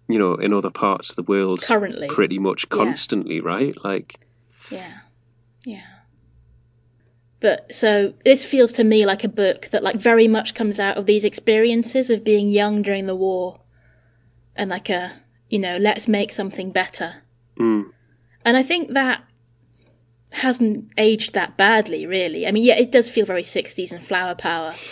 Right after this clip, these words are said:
Speaker 1: The
Speaker 2: you know, and the idea that
Speaker 1: references,
Speaker 2: all
Speaker 1: but the, the sentiment hasn't dated.
Speaker 2: The sentiment is still really good,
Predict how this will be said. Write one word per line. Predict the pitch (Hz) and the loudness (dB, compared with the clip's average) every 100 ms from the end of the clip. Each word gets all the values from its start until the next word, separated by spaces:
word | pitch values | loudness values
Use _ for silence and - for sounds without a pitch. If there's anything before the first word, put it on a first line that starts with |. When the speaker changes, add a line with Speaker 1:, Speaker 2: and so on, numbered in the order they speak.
| - | -12
Speaker 1:
The | 165 196 | 2 4
Speaker 2:
you | 180 | 4
know, | |
and | 160 185 | 0 2
the | 196 | 2
idea | |
that | 170 - 139 104 | 4 4 4 4
Speaker 1:
references, | 95 - | 4 4
Speaker 2:
all | 214 | 6
Speaker 1:
but | 180 - | 4 4
the, | 151 131 | 0 2
the | - | -2
sentiment | 147 - 165 170 - 151 113 101 | 0 2 2 2 2 4 4 2
hasn't | 117 110 95 80 | -2 -2 -4 -2
dated. | 101 87 87 - - | -2 -2 -4 -4 -2
Speaker 2:
The | |
sentiment | - 285 302 294 294 240 214 | -2 -2 -2 -2 -2 0 -4
is | - | -8
still | - 240 | 0 2
really | 233 233 226 226 | 4 4 4 4
good, | 220 202 214 | 2 2 -2